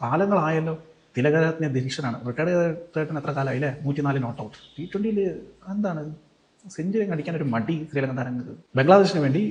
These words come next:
ഉയർന്ന സ്കോർ എടുത്തിരിക്കുന്നത് തമീം ഇക്ബാലാണ്, നൂറ്റിമൂന്ന് നോട്ട് ഔട്ട്. അല്ലെങ്കിലും ചില കൃമികീടങ്ങൾ അവിടുന്ന് ഇവിടുന്നൊക്കെ ഓരോ പാരയായിട്ട് എപ്പോഴും സഞ്ജുവിൻ്റെ പുറകിലുണ്ടായിരുന്നു. ഇത്രയൊക്കെ പെർഫോം ചെയ്തിട്ടും, ഒ ഡി ഐയിൽ ഹെവി ആവറേജ് ഉണ്ടെങ്കിലും, ആ,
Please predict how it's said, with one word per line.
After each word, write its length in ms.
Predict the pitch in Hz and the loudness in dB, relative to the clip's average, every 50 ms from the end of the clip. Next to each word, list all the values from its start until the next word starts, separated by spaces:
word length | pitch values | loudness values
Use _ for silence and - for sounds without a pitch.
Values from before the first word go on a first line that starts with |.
| - - - | -4 -4 0
ഉയർന്ന 200 | 127 123 123 135 - | 0 0 2 0 -2
സ്കോർ 120 | - 117 - | -2 -4 -4
എടുത്തിരിക്കുന്നത് 380 | 117 - 120 117 117 127 160 - 117 | -4 -4 -4 -2 -2 -2 -2 -2 -2
തമീം 200 | 117 143 156 156 - - 143 | 0 0 0 -2 -4 -4 -6
ഇക്ബാലാണ്, 440 | 131 - 139 139 135 135 113 113 143 - 123 120 | -6 -2 -2 0 0 0 -2 -4 -6 -6 -6 -6
നൂറ്റിമൂന്ന് 440 | 120 117 - 123 113 104 104 110 104 | -6 -6 -6 -6 -6 -6 -6 -6 -8
നോട്ട് 180 | 98 - - - - | -10 -12 -18 -20 -20
ഔട്ട്. 200 | _ _ - - - _ _ _ _ _ _ _ _ - 988 988 1017 - - 69 69 65 - - - - - _ - | _ _ -20 -20 -20 _ _ _ _ _ _ _ _ 8 8 8 8 6 0 -4 -4 -6 -6 -6 -10 -10 -10 _ -2
അല്ലെങ്കിലും 360 | 120 123 139 139 147 156 165 156 156 | 0 2 4 6 6 6 6 6 6
ചില 100 | 147 147 139 | 6 6 8
കൃമികീടങ്ങൾ 600 | 143 143 143 147 147 143 147 151 151 147 147 147 147 139 | 8 6 6 6 4 6 6 6 6 6 6 6 8 8
അവിടുന്ന് 240 | 135 131 135 135 135 | 8 6 6 4 2
ഇവിടുന്നൊക്കെ 380 | 131 131 131 127 127 - 127 131 127 117 | 4 2 2 0 2 4 4 6 6 6
ഓരോ 160 | 117 123 123 120 120 | 8 6 6 6 6
പാരയായിട്ട് 380 | 117 113 113 117 117 113 117 98 | 4 4 4 2 0 0 -2 -4
എപ്പോഴും 220 | - - 113 113 110 104 | -4 -4 -4 -2 -2 -2
സഞ്ജുവിൻ്റെ 280 | 107 107 110 104 107 101 | -2 -2 -2 -4 -6 -6
പുറകിലുണ്ടായിരുന്നു. 680 | 98 98 104 104 95 95 92 101 98 92 90 107 - - - _ _ _ _ _ _ _ _ _ _ 120 | -4 -4 -4 -4 -6 -4 -2 -4 -4 -4 -6 -10 -12 -12 -14 _ _ _ _ _ _ _ _ _ _ -12
ഇത്രയൊക്കെ 400 | 117 - 143 156 160 165 - 170 - | 0 2 6 6 6 6 4 2 4
പെർഫോം 280 | 135 127 120 - 143 143 139 | 4 2 2 2 2 2 4
ചെയ്തിട്ടും, 340 | 123 117 117 113 - 107 92 - - _ _ _ _ _ _ _ - - - 151 - - - - - 107 104 101 | 4 2 2 0 -2 -6 -8 -8 -18 _ _ _ _ _ _ _ -8 -2 -2 -2 -2 -2 -8 -12 -10 -6 -2 2
ഒ 40 | 110 113 | 2 4
ഡി 80 | 113 120 120 | 4 6 4
ഐയിൽ 120 | 123 127 147 147 - - | 8 8 8 6 6 4
ഹെവി 200 | 117 117 120 135 139 127 | 2 4 4 6 6 6
ആവറേജ് 300 | 123 120 131 135 135 139 123 | 6 6 6 4 4 4 2
ഉണ്ടെങ്കിലും, 320 | 120 135 127 135 147 - - - - - - _ _ _ - - | 2 0 0 0 -2 -2 -4 -10 -18 -20 -20 _ _ _ -8 -6
ആ, 60 | - | -2